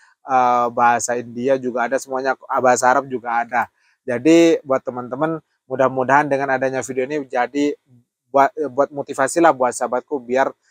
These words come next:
tahu, ah, di mana letaknya, seperti apa rumahnya, dan mungkin ada juga yang penasaran kayak gitu lebih jelasnya, detailnya seperti apa ya, seperti barusan.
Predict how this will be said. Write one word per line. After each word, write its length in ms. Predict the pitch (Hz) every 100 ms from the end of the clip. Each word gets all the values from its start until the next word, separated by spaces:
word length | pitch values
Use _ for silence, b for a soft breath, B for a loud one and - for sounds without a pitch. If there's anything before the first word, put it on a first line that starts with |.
| _ _
tahu, 680 | - 127 127 147 135 113 104
ah, 320 | 117 113 110
di 160 | 110 120
mana 480 | 123 120 123 131 127
letaknya, 800 | 123 - 120 135 135 139 135 135 _ _
seperti 500 | - 110 123 117 127
apa 480 | - 123 - 139 131
rumahnya, 880 | 123 139 143 135 139 139 135 135 - _ _ 131
dan 160 | 135
mungkin 240 | 143 190 175
ada 160 | 156 156
juga 200 | 147 160
yang 140 | 156
penasaran 800 | 139 143 139 - 139 139 151 151
kayak 240 | 131 131 -
gitu 80 |
lebih 320 | 143 127 131 120
jelasnya, 480 | 135 135 131 135
detailnya 480 | 123 123 - 127 135
seperti 480 | 123 - 123 - 117
apa 240 | 113 170 185
ya, 140 | 135
seperti 320 | - 127 110
barusan. 480 | 113 113 117 113